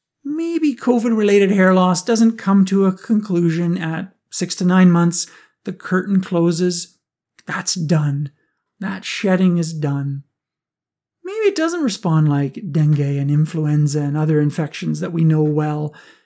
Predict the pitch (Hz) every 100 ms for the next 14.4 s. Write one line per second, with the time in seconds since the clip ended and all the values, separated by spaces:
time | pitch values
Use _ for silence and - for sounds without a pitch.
0 | _ _ _ - 202 185 - 170 165 175
1 | 156 - - 165 185 180 180 - 160 165
2 | 170 160 160 226 302 220 156 170 - 170
3 | 151 160 160 160 165 160 156 190 233 -
4 | - _ _ - 196 208 - 226 214 180
5 | 165 151 151 240 156 147 147 170 170 202
6 | 156 - _ - 175 165 165 175 165 156
7 | _ _ _ _ - 180 151 151 147 175
8 | 135 156 147 147 143 143 - - 165 147
9 | 143 143 143 143 135 147 127 - - -
10 | _ _ _ _ _ 202 285 233 - 185
11 | 165 143 165 233 - 175 151 151 147 143
12 | 147 165 160 143 139 139 151 - - -
13 | _ _ _ _ _ - 190 196 233 -
14 | 208 180 190 185